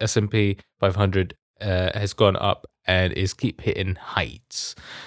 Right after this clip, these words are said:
Uh, it is down a half a percent, uh, over yesterday, but,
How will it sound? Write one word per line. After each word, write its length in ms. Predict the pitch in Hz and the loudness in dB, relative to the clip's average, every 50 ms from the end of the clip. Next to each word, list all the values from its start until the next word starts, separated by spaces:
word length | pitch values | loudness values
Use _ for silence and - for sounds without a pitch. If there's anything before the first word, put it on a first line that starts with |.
| - - - | -20 -10 -2
Uh, 200 | - 107 104 - - | 2 2 2 4 2
it 100 | 143 160 | 6 6
is 140 | 190 175 - | 6 6 6
down 260 | - 151 147 143 135 | 6 6 6 6 6
a 60 | 131 | 6
half 220 | 120 127 123 - 120 | 4 4 2 2 0
a 40 | |
percent, 360 | 113 - - - 117 107 - - _ _ _ | -6 -6 0 2 2 2 2 -4 _ _ _
uh, 300 | 98 101 101 98 95 - - - | 0 2 4 4 4 4 4 2
over 220 | 110 101 92 92 | 2 4 4 4
yesterday, 800 | 90 92 113 143 147 - - - 104 95 90 90 107 147 160 151 - _ _ _ _ _ | 2 4 4 2 2 2 0 0 2 2 4 4 4 4 2 0 -4 _ _ _ _ _
but, 580 | 143 120 98 90 90 82 - - - - - | 6 6 6 6 4 2 -2 -6 -8 -8 -8